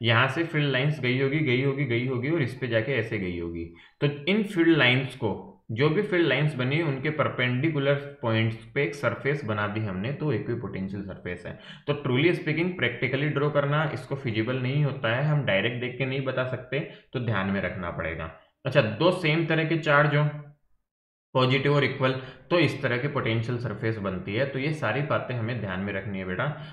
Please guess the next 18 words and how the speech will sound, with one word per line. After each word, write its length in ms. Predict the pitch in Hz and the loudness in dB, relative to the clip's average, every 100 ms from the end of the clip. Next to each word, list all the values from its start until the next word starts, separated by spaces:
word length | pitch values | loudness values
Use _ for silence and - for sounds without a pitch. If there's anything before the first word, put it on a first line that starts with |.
| - 107 | -8 -6
एक्चुअल 340 | 104 - 131 | -4 -2 0
में 100 | 147 | 0
क्या 120 | 143 135 | 2 4
है 160 | 147 | 4
कि 140 | 160 147 | 2 -2
इन 140 | 123 117 | -2 0
पे 100 | 131 | 0
इलेक्ट्रिक 440 | 113 104 - 120 | 2 0 -4 -6
फील्ड 180 | 123 107 | -4 -2
लाइंस 280 | 101 180 - | -2 -4 -4
परपेंडिकुलर 760 | 107 107 101 104 101 101 117 | -6 -4 -4 -2 -2 -2 -2
होती 300 | 131 110 113 | -4 -4 -2
है 140 | 117 151 - - | 0 0 -4 0
या 140 | 135 127 - | 4 4 4
फील्ड 160 | 139 147 | 4 6
लाइंस 320 | 170 160 165 - | 6 4 0 0
पहले 220 | 156 165 | 0 2
बनाओ 320 | 151 147 170 | 2 2 2